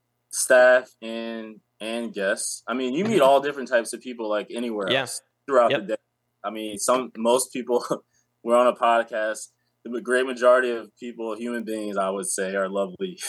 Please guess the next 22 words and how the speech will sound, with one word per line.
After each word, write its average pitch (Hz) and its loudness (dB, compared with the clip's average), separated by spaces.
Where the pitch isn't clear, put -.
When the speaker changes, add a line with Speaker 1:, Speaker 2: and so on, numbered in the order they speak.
Speaker 1:
<laughs> - -20
people. 92 -6
You 90 -2
know, - 2
Speaker 2:
Yes. - -2
Speaker 1:
we 120 6
all, 139 6
we 127 6
all 127 8
have 117 0
different 120 -10
Speaker 2:
Yes. 117 0
Speaker 1:
personalities. 98 -6
Leave 131 -14
it - -16
there. - -8
<laughs> - -20
Speaker 2:
There's 160 0
a 208 -2
percentage, 196 -2
though, 104 -2
<laughs> - -10